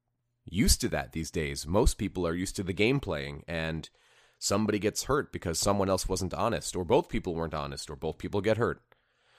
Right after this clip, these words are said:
So I guess my pitch for this whole thing is know where you're at, know what your strengths and your weaknesses are, and if you're unsure,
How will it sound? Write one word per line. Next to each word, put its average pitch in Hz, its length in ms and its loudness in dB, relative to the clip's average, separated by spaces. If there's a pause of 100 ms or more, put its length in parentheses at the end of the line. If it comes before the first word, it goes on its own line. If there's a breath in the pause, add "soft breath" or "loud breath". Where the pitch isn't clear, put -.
(120 soft breath)
So 123 360 4
I 120 100 2
guess 160 220 0
my 120 140 2
pitch - 560 2
for - 160 -6
this 98 180 -2
whole 95 160 2
thing 95 320 -2
is 80 440 -2 (640)
know 101 240 6
where 107 220 6
you're 101 180 4
at, 67 220 -4 (580)
know 95 220 4
what 107 240 4
your 101 80 2
strengths 95 540 2
and 92 80 0
your 95 100 2
weaknesses 82 500 -4
are, 69 280 -4 (800)
and 92 400 0 (760 soft breath)
if 120 200 0
you're 110 180 2
unsure, 117 640 2